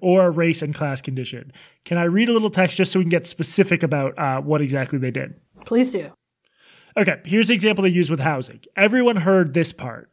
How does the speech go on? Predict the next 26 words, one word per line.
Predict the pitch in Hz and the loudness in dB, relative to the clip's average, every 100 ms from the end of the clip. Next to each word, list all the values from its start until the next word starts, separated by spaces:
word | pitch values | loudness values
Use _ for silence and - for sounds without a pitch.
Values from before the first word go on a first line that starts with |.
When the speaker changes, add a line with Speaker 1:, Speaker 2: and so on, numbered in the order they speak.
| _ _ - | _ _ -10
Speaker 1:
"Some | - 226 254 | -2 0 2
Democrats | 208 220 190 175 170 | 2 2 2 2 2
are | 165 | -2
proposing | 156 - 175 160 151 | -2 0 2 2 -2
a | |
housing | 131 202 233 190 175 | -2 2 2 2 0
affordability | - 160 147 143 135 135 | 0 0 0 -2 -2 -4
policy | 135 135 123 143 143 | -4 -4 -4 -2 -2
that | 143 | -2
would | 143 120 | -4 2
help | 185 202 | 4 4
ensure | 185 - 165 | 2 2 0
that | 143 151 | 0 0
every | 170 214 | 2 4
American | 214 190 170 165 170 143 - - | 4 4 2 2 -2 -2 -8 -4
has | 156 165 | 0 0
a | 165 | 0
place | 160 156 | 0 0
to | 151 | -2
live. | 143 120 - - - - | -4 -6 -10 -20 -20 -16
The | - | -12
policy | 131 262 330 - 165 156 | -2 2 2 2 2 2
would | 160 | 2
allow | 156 151 | 2 0
for | 143 | -4
smaller, | 131 - 196 214 220 226 | -8 -2 2 4 4 2